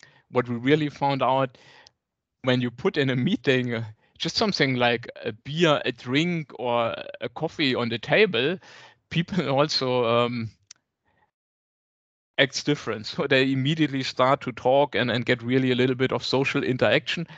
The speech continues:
It's really fun. I can everybody suggest just <laughs> try it. Even it's just virtual, it seems to trigger some, uh, similar behaviors. So, uh, now a little bit more about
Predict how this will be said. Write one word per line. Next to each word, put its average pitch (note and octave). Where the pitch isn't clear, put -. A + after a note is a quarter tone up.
It's C#3+
really D3+
fun. C3+
I A2+
can A#2+
everybody A#2+
suggest -
just -
<laughs> -
try A#2+
it. D#3
Even F3
it's E3
just -
virtual, D3
it -
seems C#3+
to C3
trigger B2+
some, A#2+
uh, A2+
similar A#2+
behaviors. A2+
So, D#3+
uh, -
now C#3
a -
little F3+
bit D3+
more C#3+
about A#2+